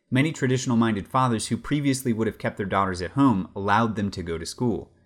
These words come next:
The emphasis on education reflects Iran's long history as a literate, civilized culture and the respect for learning of ordinary Iranians.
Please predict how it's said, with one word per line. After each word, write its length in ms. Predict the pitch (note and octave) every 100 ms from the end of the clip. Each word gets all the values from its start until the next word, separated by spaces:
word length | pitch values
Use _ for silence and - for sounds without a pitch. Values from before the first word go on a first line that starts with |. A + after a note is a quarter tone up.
| _ _ _ _ _ _ -
The 100 | C#3+
emphasis 420 | F#3 F#3+ F3+ D#3
on 140 | C#3+
education 460 | C3+ A#2+ D#3 D3+ C3+
reflects 380 | A#2+ C#3+ C#3 B2+
Iran's 420 | B2+ C#3 C3 -
long 380 | B2+ C3+ C#3+ C#3
history 440 | C3+ C3+ C3 B2
as 120 | A#2
a 60 | G#2
literate, 460 | G#2 C3 B2+ A#2+ -
civilized 520 | C3 A#2 G#2+ G2 -
culture 420 | B2+ A#2 E2+ - _ _ -
and 100 | A2+
the 60 | A2+
respect 400 | - C#3+ C3+ -
for 120 | A#2
learning 400 | G#2+ A#2 A2 A2
of 160 | G2 A2+
ordinary 480 | A2 F#2+ F#2 F2 E2+
Iranians. 600 | F2 G#2+ G2 D#2 -